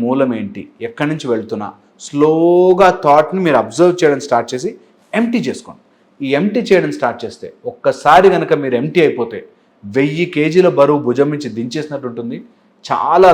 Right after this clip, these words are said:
లైట్గా ఉంటుంది, చాలా హ్యాపీగా ఉంటారు. And అన్ని ప్రాబ్లమ్స్కి ఇంత సింపుల్ సొల్యూషనా అని అనిపిస్తుంది.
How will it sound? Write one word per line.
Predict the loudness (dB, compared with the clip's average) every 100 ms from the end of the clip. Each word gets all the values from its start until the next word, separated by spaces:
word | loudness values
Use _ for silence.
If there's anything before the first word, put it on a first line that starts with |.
| 4
లైట్గా | 0 -2 -4 -4
ఉంటుంది, | -6 -10 -12 _ _ -4
చాలా | -4 -2 2 4 4
హ్యాపీగా | 0 -2 -4 -2 -2
ఉంటారు. | -4 -6 -10 _ _ -4
And | -4 -4 -2
అన్ని | -2 -2 0 0 -2 2
ప్రాబ్లమ్స్కి | 6 6 4 -2 -6 -12 -14 _ _ _ _ _ _ -12
ఇంత | -6 -4
సింపుల్ | -2 -2 -2 -2
సొల్యూషనా | -2 -2 -2 -4 -4 -6 -12
అని | -14
అనిపిస్తుంది. | -12 -14 -20 -20